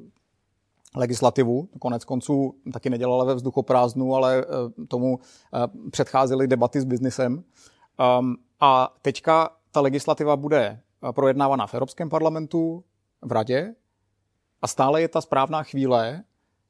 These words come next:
eh, aby ten biznis se bavil, eh, eh, s těmi zákonodárci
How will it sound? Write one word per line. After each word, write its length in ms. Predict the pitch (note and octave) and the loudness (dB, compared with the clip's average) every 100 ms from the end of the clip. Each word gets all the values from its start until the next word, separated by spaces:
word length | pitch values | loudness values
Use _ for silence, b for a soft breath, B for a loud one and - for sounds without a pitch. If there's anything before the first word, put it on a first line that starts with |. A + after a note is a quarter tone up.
| _ - | _ -8
eh, 40 | A#2 A2+ A#2+ _ | -4 -4 -8 _
aby 180 | B2+ C3+ | -2 -2
ten 180 | E3+ D3 | 0 0
biznis 600 | B2+ A#2+ B2 A#2+ E3+ - | 0 0 -4 -4 -10 -12
se 160 | - C3 | -4 0
bavil, 540 | A#2+ B2+ D#3 D#3+ D#3+ - - | 2 4 6 6 2 -4 -12
eh, 40 | C#3+ B2+ B2+ - _ _ _ - | -6 -4 -4 -8 _ _ _ -16
eh, 220 | C#3+ C3 | -10 -8
s 40 | |
těmi 180 | - D3+ | -4 0
zákonodárci 920 | D3 B2+ C#3+ C#3 C#3 C3+ - D#3 E3+ | 4 4 4 4 4 2 0 -2 -2